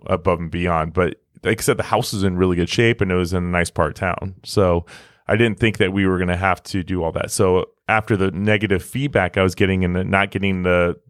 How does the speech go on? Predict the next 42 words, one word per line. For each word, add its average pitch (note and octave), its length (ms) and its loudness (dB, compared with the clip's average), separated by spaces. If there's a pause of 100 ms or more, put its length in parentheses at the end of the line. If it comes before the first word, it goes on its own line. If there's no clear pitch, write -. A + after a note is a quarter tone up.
the G2 100 -2
people F#2 320 -4
looking F#2 240 -2
at F2 140 -2
that F2 100 0
I F2 80 2
initially F2 340 -4
look F#2+ 180 -2
at. F2+ 160 0
Plus, B2+ 260 0 (560)
um, F#2+ 320 0 (380)
you A#2 180 4
have D#3+ 220 2
to A#2 80 2
hold A2+ 300 2
a, F#2 360 0
uh, - 300 -6
F G#2 180 0
H G2 180 -2
A, F#2+ 320 0 (220)
uh, A#1+ 120 -8 (280)
you F#2 120 -6
know, E2 120 -2
if, G#2+ 120 -4
if A2 140 -4
you C3 60 0
wanna C3+ 140 2
sell A#2 160 4
this A2 120 2
on G2+ 120 -2
F G2 160 0
H F#2+ 180 0
A, G#2+ 220 2
which G2 240 -2
is F2+ 100 -4
really F#2 160 0
popular A2+ 320 2
right A#2 120 2
now, A2+ 120 4
you G#2 120 2
gotta G2+ 280 0
have, G2+ 240 -2